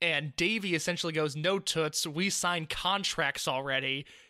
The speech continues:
And Dixie Carter is annoyed with them for doing that. It is such a gloriously stupid way to debut,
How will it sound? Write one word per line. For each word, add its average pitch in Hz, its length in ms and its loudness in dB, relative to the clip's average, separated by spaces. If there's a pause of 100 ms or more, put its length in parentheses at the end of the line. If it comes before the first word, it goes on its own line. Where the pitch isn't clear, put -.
(200)
And 165 260 0
Dixie 190 280 0
Carter 175 640 0 (220)
is 160 380 0
annoyed 160 520 2
with 147 200 -2
them 139 240 0
for 143 180 -2
doing 139 300 0
that. 135 240 2
It 165 160 2
is 156 300 0 (340)
such 185 180 2
a 180 120 2
gloriously 170 640 2
stupid 180 460 0
way 151 260 0
to 156 240 -6
debut, 143 720 0